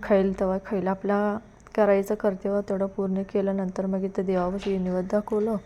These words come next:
अशा प्रकारे ब्लॉ-, आजचा ब्लॉग इथंच एंड करते. तर, अ, कसा वाटला व्हिडिओ नक्की सांगा कमेंटमध्ये.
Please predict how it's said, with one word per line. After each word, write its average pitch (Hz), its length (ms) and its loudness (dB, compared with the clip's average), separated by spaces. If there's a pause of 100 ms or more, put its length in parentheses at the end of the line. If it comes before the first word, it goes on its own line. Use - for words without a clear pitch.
(600)
अशा 240 200 -2
प्रकारे 240 500 2
ब्लॉ-, 214 300 2
आजचा 226 300 0
ब्लॉग 214 240 4
इथंच 208 400 -4
एंड 208 360 0
करते. 196 400 -2
तर, 202 420 -2
अ, 220 120 -6
कसा 214 280 0
वाटला 202 300 0
व्हिडिओ 196 240 0
नक्की 196 280 0
सांगा 208 280 0
कमेंटमध्ये. 196 600 -2